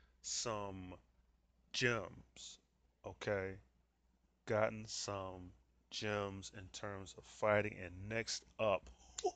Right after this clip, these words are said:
<laughs> oh my God, Giga Chikadze going up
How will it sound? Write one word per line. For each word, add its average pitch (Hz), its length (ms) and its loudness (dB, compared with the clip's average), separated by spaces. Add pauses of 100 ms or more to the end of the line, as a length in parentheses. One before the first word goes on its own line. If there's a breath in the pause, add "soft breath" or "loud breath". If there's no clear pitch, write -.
(180)
<laughs> 311 120 6 (2250 loud breath)
oh 135 340 8
my 107 320 2 (100)
God, 107 440 2 (120)
Giga 135 540 6
Chikadze - 1120 0 (420 soft breath)
going 113 380 -2
up 107 140 -2